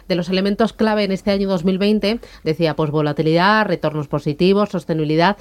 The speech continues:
y también temáticos. Eh, ¿los temáticos, todos los temáticos son sostenibles? Vosotros, eh, Elena, porque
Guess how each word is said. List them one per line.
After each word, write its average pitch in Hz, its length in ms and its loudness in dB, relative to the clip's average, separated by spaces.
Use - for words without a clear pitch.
y 165 100 -4
también 185 420 2
temáticos. 156 760 -2
Eh, 165 340 2
¿los 190 300 0
temáticos, 240 640 -2
todos 226 160 -2
los 233 120 -4
temáticos 202 640 -4
son 214 220 0
sostenibles? 233 760 -2
Vosotros, 208 460 -4
eh, 220 160 -2
Elena, 220 380 0
porque 190 280 -4